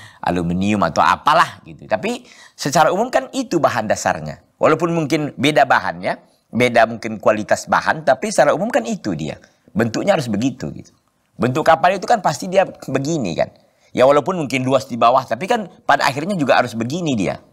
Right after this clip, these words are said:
Ah, mungkin di sini luas, baru begini. Mungkin orang kecil langsung begini. Ada. Jadi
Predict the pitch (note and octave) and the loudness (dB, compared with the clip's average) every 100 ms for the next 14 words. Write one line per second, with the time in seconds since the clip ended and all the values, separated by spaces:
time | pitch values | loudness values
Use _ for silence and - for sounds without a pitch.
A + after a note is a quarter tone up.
0 | _ _ _ _ _ E2 F2 G#2+ F3+ B2+ | _ _ _ _ _ -2 0 2 2 2
1 | D3 C#3 B2+ B2 C3 C#3 E3+ - F#3+ G#3+ | 2 2 4 6 6 4 0 -4 -6 -4
2 | F#3+ E2+ D2 C2+ _ _ _ _ _ - | -4 -6 -10 -12 _ _ _ _ _ -4
3 | B2+ G3+ F3+ F3 D#3+ D3+ G3+ G3+ C#3+ A2 | 0 2 4 2 0 -6 -6 -2 -2 -2
4 | C3+ C3+ D#3 B2+ - - G3+ E3 B2 _ | -6 -2 -2 -4 -6 -2 0 0 -6 _
5 | _ - F#3+ | _ -4 -4